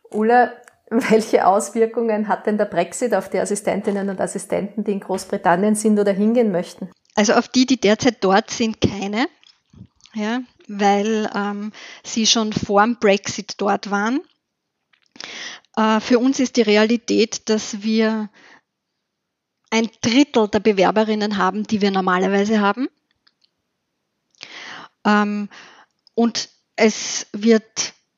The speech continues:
Speaker 2: viel administrativer Aufwand sein für die, die gehen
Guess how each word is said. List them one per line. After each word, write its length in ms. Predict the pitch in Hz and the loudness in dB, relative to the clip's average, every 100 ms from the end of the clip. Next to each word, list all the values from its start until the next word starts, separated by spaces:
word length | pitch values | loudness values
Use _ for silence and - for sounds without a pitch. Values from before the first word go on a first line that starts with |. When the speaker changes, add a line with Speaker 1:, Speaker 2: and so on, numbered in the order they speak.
| _ _ _ _ _ _ _ _ - | _ _ _ _ _ _ _ _ -18
Speaker 2:
viel 360 | - 247 269 | 0 2 4
administrativer 960 | 202 202 220 220 - 220 208 233 226 185 | 2 0 0 0 0 -2 -2 0 2 4
Aufwand 480 | 190 - 208 208 - | 2 0 0 0 0
sein 260 | 196 202 | 0 0
für 180 | 254 240 | -2 -2
die, 400 | - 226 247 240 | 0 2 2 2
die 120 | 233 | -2
gehen 480 | - 190 220 277 | 2 2 2 -2